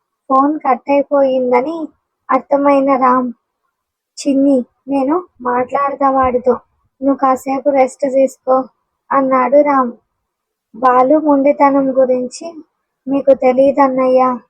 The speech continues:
అని ఏడుస్తూ తన రూమ్కి వెళ్ళిపోయింది చిన్ని. "ఏం జరిగింది అంకుల్?" అన్నాడు రామ్. జరిగింది చెప్పి నిద్రపోతున్న మాకు మా చిన్నాన్న కొడుకు ఫోన్ చేసి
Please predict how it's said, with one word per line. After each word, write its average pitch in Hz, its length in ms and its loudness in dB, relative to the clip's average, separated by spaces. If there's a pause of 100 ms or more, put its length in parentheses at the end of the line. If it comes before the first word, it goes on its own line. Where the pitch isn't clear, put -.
(360)
అని 262 260 0
ఏడుస్తూ 254 520 -2 (680)
తన 269 240 0
రూమ్కి 262 440 2
వెళ్ళిపోయింది 254 800 0
చిన్ని. 269 440 -4 (720)
"ఏం 262 320 2
జరిగింది 294 520 0
అంకుల్?" 254 460 -2 (600)
అన్నాడు 254 500 0
రామ్. 262 340 -2 (580)
జరిగింది 254 600 -2
చెప్పి 269 440 -2 (520)
నిద్రపోతున్న 294 800 -2
మాకు 247 380 0 (580)
మా 269 120 0
చిన్నాన్న 269 560 0
కొడుకు 269 440 0 (520)
ఫోన్ 269 240 2
చేసి 269 440 -4